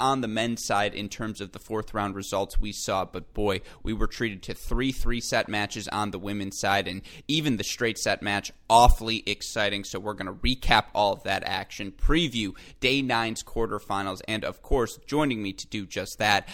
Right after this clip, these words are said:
as he has throughout this twenty twenty U S Open, you know him as our Cracked Racquets Do Everything, a former Denison men's tennis great, the only undefeated high school tennis coach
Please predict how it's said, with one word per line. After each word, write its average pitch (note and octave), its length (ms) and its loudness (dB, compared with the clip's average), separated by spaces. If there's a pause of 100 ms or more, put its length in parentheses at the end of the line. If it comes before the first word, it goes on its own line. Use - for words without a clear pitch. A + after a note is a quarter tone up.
(140)
as E3 220 4
he D#3 120 -4
has D3 300 0
throughout C#3 380 -2 (280)
this - 180 -6
twenty F#2+ 300 8
twenty G2 260 6
U G2 240 -4
S F#2+ 160 -4
Open, G2 320 -4
you G2 140 -6
know F#2+ 180 -6
him F#2+ 260 0
as G2+ 200 -2
our G2 160 -4
Cracked - 380 -4
Racquets - 420 -8
Do C#3+ 320 2
Everything, G2+ 500 -2
a A2+ 80 -2
former D3 420 -2 (260)
Denison A2 420 0
men's G2+ 260 -6
tennis G2+ 380 -6
great, G2+ 300 -6
the C#3 200 2
only F3 400 2 (120)
undefeated G#2+ 540 0
high G#2 120 -2
school G2+ 240 -10
tennis G2+ 340 -8
coach - 300 -8